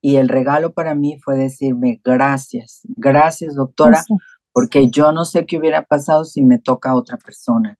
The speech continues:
Speaker 1: que me atienda. Pero me tocó usted y gracias". Y eso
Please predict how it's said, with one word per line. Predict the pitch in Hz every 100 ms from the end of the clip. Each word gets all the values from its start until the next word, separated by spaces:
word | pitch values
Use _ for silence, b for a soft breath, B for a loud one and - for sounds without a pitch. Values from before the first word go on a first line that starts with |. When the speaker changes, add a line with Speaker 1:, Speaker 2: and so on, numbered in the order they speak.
| _
Speaker 1:
que | -
me | 113 110
atienda. | - 123 113 107 - _ _ _ _ _ _ _ _
Pero | 139 135 139
me | 139 135
tocó | 131 123 143
usted | 156 - 165 170 131
y | 147
gracias". | 156 175 160 139
Y | - 160
eso | 180 185 190 202